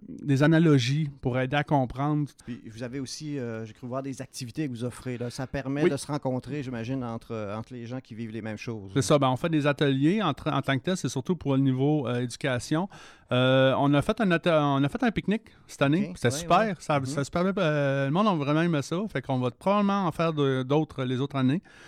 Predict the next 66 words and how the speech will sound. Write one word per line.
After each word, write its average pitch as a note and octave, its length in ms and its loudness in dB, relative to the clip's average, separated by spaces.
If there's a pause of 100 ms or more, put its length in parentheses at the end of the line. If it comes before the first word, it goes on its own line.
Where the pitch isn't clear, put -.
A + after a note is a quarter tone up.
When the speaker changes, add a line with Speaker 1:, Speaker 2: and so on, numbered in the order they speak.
(220)
Speaker 1:
Euh, C3+ 280 4
ensuite C3+ 320 0
de C#3+ 160 4
ça, E3 400 0 (340)
euh, B2+ 480 0 (160)
c'est C#3+ 120 -6
sûr, E3 180 0
on C#3+ 100 2
fait D#3+ 140 -2
aussi D3 180 -2
des D#3 120 4
rencontres D#3 420 2
pour C#3+ 120 0
les C#3 120 2
parents, C#3 300 2
la C#3+ 120 0
famille. D3 440 0 (100)
Puis - 100 -16
ça, F3 80 0
Speaker 2:
Oui, F3 60 2
Speaker 1:
c'est - 80 -6
Speaker 2:
c'est D3+ 120 4
Speaker 1:
la C#3+ 140 4
Speaker 2:
vrai, C3 80 -2
Speaker 1:
seule F3+ 120 2
Speaker 2:
ouais, F3+ 40 6
Speaker 1:
journée D#3+ 460 4
Speaker 2:
pour F3 80 -2
les C#3+ 80 0
Speaker 1:
où - 20 0
Speaker 2:
proches, B2+ 440 -8
ouais. A2 60 -10
Speaker 1:
c'est, A#2 160 -4 (140)
c'est - 140 -2
le C#3+ 40 0
seul G#3 180 2
événement E3 440 2
où D3+ 80 0
ce - 80 -8
que D#3 380 0
on C3+ 340 0
va, C3+ 480 0 (100)
euh, B2 220 -4
interdire C#3+ 680 -2 (120)
à G#2 80 -6
du B2 100 -8
monde C#3+ 220 2
de B2 60 2
venir. C#3 240 0 (420)
Puis C3 80 -4
les C#3 60 2
Speaker 2:
Ok. C3+ 60 -2
Speaker 1:
personnes G3+ 280 0
à D#3+ 80 0
qui - 120 -20
on D#3+ 100 2
interdit, D3 420 -2
en E3 80 0
fait, - 160 -6
c'est - 80 -6
les C#3+ 80 0
personnes C#3+ 300 -4
transgenres, D3 760 -2
non-binaires, C3 480 -2
queer, B2+ 220 -4
intersexes, B2 500 -8